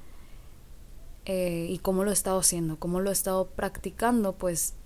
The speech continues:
básicamente expresando mis pensamientos de manera honesta y considerada.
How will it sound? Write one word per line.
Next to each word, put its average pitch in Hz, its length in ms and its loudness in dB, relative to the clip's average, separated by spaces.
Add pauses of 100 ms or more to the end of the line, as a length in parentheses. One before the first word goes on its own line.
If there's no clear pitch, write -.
(460)
básicamente 190 880 0 (200)
expresando 185 840 -2
mis 196 200 0
pensamientos 180 720 -2
de 202 80 -4
manera 170 320 -4
honesta 170 380 -4
y 180 40 -10
considerada. 175 720 -4